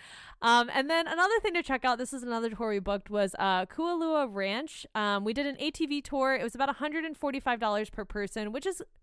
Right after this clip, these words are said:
pretty pricey, but it was my favorite thing that we did. And we got pretty dirty. Um, just, they give you a mask to wear and eye mat, you know, head,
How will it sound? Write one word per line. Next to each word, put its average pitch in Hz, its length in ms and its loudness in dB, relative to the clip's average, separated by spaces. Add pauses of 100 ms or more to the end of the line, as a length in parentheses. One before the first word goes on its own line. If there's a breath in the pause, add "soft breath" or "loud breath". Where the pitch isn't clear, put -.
pretty 440 260 0
pricey, 302 500 2
but 254 280 4
it 262 120 2
was 285 220 4
my 330 100 2
favorite 254 320 -4
thing 220 140 -4
that 202 100 -4
we 190 100 -4
did. 185 340 0 (480 soft breath)
And 226 520 2
we 262 140 -6
got 349 220 4
pretty 330 280 -2
dirty. 269 680 0
Um, 208 340 2
just, 226 340 -2
they 240 140 0
give 294 200 -2
you 311 120 0
a 247 80 2
mask 190 480 0 (440)
to 214 120 -2
wear 196 400 4
and 180 280 -2
eye 190 180 4
mat, 196 240 0 (120)
you 190 140 -8
know, 165 140 -6
head, 180 320 -6